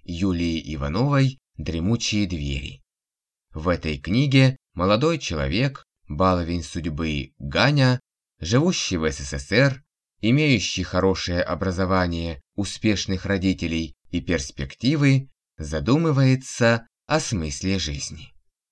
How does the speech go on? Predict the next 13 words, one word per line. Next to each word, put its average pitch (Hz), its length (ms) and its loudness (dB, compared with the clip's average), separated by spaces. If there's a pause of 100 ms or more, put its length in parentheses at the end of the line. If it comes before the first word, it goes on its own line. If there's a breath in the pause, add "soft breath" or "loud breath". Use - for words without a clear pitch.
(240)
Ганя 151 340 -2
с - 100 -8
удивлением 82 720 -4
обнаружил, 123 720 -2 (200)
что - 240 -6
современное 82 800 -4
человечество 110 880 -2 (260)
не 80 200 -4
очень-то 151 540 -2
над 78 220 -2
этим 107 300 -2
и 98 140 -6
задумывается. 73 960 -8